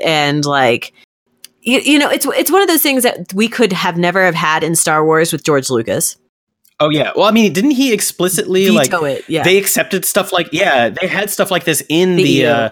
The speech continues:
Speaker 1: yeah.
Speaker 2: extended universe, and then he was like, "Nope, no more. This, you
Speaker 1: That's
Speaker 2: can't
Speaker 1: why
Speaker 2: do
Speaker 1: Jason
Speaker 2: this."
Speaker 1: ended up being evil in the expanded universe, which I'm still bitter about, because George Lucas was basically like, "He's gone too far." And they were, they
Speaker 2: Yeah.
Speaker 1: wanted him to be this
Speaker 2: Um,
Speaker 1: idea of the gray Jedi, right? Like,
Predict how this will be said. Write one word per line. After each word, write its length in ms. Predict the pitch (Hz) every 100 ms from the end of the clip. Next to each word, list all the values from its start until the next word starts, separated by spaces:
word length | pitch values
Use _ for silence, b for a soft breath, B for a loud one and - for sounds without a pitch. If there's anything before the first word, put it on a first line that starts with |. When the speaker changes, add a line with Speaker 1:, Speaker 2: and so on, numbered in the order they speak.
| -
Speaker 1:
yeah. 160 | 156
Speaker 2:
extended 320 | 139 - 147 139
universe, 420 | 208 156 139 139
and 100 | 143
then 200 | 143 139
he 160 | 131 143
was 140 | 135
like, 180 | 127 120
"Nope, 280 | 147 220 -
no 160 | 175 185
more. 300 | 165 151 147
This, 200 | 160 -
you 40 |
Speaker 1:
That's 140 | 214 240
Speaker 2:
can't 80 | 262
Speaker 1:
why 60 |
Speaker 2:
do 100 | -
Speaker 1:
Jason 220 | 220 226
Speaker 2:
this." 80 | 208
Speaker 1:
ended 160 | 202 196
up 100 | 196
being 180 | 202 196
evil 280 | 226 220
in 60 | 151
the 60 | 139
expanded 400 | - 147 135 135
universe, 360 | 120 95 -
which 120 | 160
I'm 80 | 160
still 200 | - 180
bitter 240 | 160 170 123
about, 260 | 101 104
because 220 | 147 156
George 240 | 143 165 160
Lucas 300 | 165 170 143
was 100 | 139
basically 320 | 139 143 147
like, 160 | 139 127
"He's 160 | 151
gone 220 | - 143 143
too 100 | 147
far." 320 | 127 98 - _ _ _ B -
And 160 | 190
they 80 | 220
were, 100 | 214
they 100 | 208
Speaker 2:
Yeah. 60 | 208
Speaker 1:
wanted 220 | 208 202
him 140 | 208
to 80 | 190
be 80 | 202
this 240 | 131 123
Speaker 2:
Um, 60 | 175
Speaker 1:
idea 260 | 170 175 135
of 160 | 151
the 100 | 160
gray 600 | 143 147 156 160 151 143
Jedi, 520 | 151 151 143 90 85 - B B
right? 340 | 170 160 175 - B -
Like, 420 | 202 180 165 -